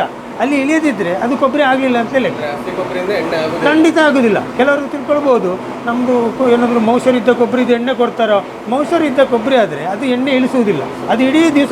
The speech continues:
Speaker 1: ಸುಮ್ಮನೆ ತಿರುಗ್ತಾ ಇರಬೇಕು. ಕೊಬ್ಬರಿ ಆದ್ಮೇಲೆ ಅದು ಸರಿಯಾಗಿ ಎಣ್ಣೆ ಇಳಿಸುವಂಥದ್ದು.
Speaker 2: ಅದು ನಿಮಗೂ ಲಾಸ್.
Speaker 1: ಹೌದು, ಹೌದು, ಹೌದು. ಟೈಮೇ ಲಾಸ್. ಅದಕ್ಕೆ ಇದಕ್ಕೆ ಹಾಕಿದ್ರೆ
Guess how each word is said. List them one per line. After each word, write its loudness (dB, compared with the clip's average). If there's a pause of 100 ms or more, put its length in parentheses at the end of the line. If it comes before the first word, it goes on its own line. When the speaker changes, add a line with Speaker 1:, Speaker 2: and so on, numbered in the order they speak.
Speaker 1:
ಸುಮ್ಮನೆ 2
ತಿರುಗ್ತಾ 2
ಇರಬೇಕು. 0 (440)
ಕೊಬ್ಬರಿ 2
ಆದ್ಮೇಲೆ 2
ಅದು -4
ಸರಿಯಾಗಿ -2
ಎಣ್ಣೆ 2
ಇಳಿಸುವಂಥದ್ದು. -2
Speaker 2:
ಅದು -6
ನಿಮಗೂ 0
ಲಾಸ್. -2
Speaker 1:
ಹೌದು, 0 (520)
ಹೌದು, 2
ಹೌದು. -8
ಟೈಮೇ 0
ಲಾಸ್. -2
ಅದಕ್ಕೆ -6
ಇದಕ್ಕೆ -4
ಹಾಕಿದ್ರೆ -4